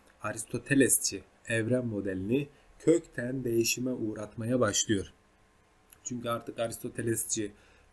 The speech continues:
evren modeli yerine yeni bir bakış açısı olan Kopernik ve Galilei'nin getirmiş olduğu, e, sistemler ortaya çıkıyor. Galilei hem felsefede hem de mekanik alanda yapmış olduğu çalışmalarıyla biliniyor.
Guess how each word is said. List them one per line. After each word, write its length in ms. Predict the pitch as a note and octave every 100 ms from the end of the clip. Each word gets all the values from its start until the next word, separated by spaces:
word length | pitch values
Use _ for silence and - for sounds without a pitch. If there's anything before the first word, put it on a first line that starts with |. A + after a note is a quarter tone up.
| -
evren 320 | G#2+ A#2 B2
modeli 360 | G#2+ G2+ G#2+ A#2
yerine 480 | G2 G2 G#2+ C#3+ - - - -
yeni 340 | F#2+ G#2 C3+ B2+
bir 160 | G#2+
bakış 320 | G#2 - -
açısı 320 | A2+ - - A#2
olan 300 | G2+ A2+ C#3
Kopernik 680 | - A2 A#2+ A#2 G#2 G2+ A#2
ve 140 | C3
Galilei'nin 640 | C3 G#2+ A2 A2+ G2 F#2+
getirmiş 480 | G2 - G#2 A#2+ -
olduğu, 540 | G2+ F2+ G2 A#2 D3+ - _ _ - _
e, 240 | G2 F#2 F#2+
sistemler 560 | - - - A#2 B2
ortaya 360 | A2+ F2+ F#2+ F#2
çıkıyor. 340 | - - F2 - - _ - _ _ _ _ _ _ _ _ - - _ _ - - - - -
Galilei 420 | B2+ F#3 F3 F3 - - - A2+
hem 400 | - - E3 F#3
felsefede 640 | - A#2+ - G#2 G2+ B2
hem 320 | B2+ C#3 G#2
de 160 | A2+ - - - - -
mekanik 500 | A2 - B2 D#3 -
alanda 360 | G#2+ G2+ G2+
yapmış 440 | G2 G#2 - C3 A2+
olduğu 300 | G2+ A2+ B2+
çalışmalarıyla 840 | B2+ A#2 - B2 B2 C3 A2+ F#2+
biliniyor. 400 | F#2 F#2 G2